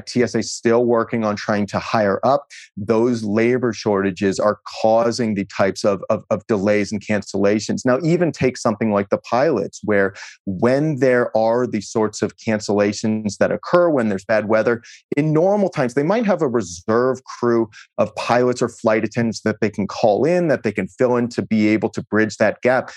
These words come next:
But when you don't have enough pilots to be able to, uh, uh, meet those, those, those sorts of demands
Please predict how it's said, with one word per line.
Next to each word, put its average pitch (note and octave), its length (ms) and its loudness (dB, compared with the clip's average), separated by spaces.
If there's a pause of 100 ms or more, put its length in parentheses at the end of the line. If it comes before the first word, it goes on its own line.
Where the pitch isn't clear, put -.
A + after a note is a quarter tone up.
(200)
But D3 140 0
when E3+ 200 2
you D#3+ 100 0 (120)
don't D#3+ 300 0 (260)
have C3 480 0 (300)
enough A#2+ 300 0
pilots A#2+ 640 0
to - 100 -2
be G#2 260 0
able G#2+ 360 2
to, G#2 540 0
uh, A2 220 2
uh, G2+ 180 2
meet A#2+ 400 0
those, A2 300 0 (300)
those, G#2+ 220 2
those A2+ 260 0
sorts A2+ 240 0
of A2+ 100 -4
demands D#3+ 440 0